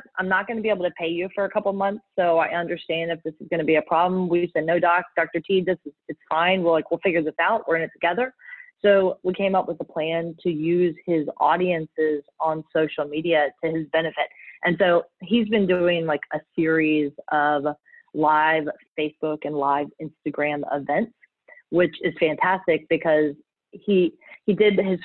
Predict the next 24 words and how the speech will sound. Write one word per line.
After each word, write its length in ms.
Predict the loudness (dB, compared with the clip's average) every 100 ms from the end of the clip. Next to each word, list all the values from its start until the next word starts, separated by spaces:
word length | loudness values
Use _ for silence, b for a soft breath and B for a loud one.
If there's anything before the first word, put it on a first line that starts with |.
| 0
first 300 | 2 2 2
one, 420 | 4 4 4 0 -4 _ _ _ _ _ _ -2
um, 500 | 0 0 -2 -6 -10 -16 -20 _ _ _
gosh, 160 | -6 -2
I 60 | 0
wanna 220 | 2 2
say, 120 | 2 2
like, 320 | 0 -4 -10 _ _ _ _ -10
the 160 | -6 -4 2
end 180 | 4
of 120 | 4 4
March, 240 | 2 2 0
maybe 180 | 0
the 100 | 0 0
first 200 | -2 -2
week 140 | -4
of 100 | -4 -2
April. 420 | -4 2 2 2 B B B _
And 360 | 0 0 0 -2 -6 0
since 180 | 0 0 0
then, 380 | 0 0 -2 -4
he's 160 | -4
been 200 | -2 -6 -2
scheduling 360 | -2 -2 -4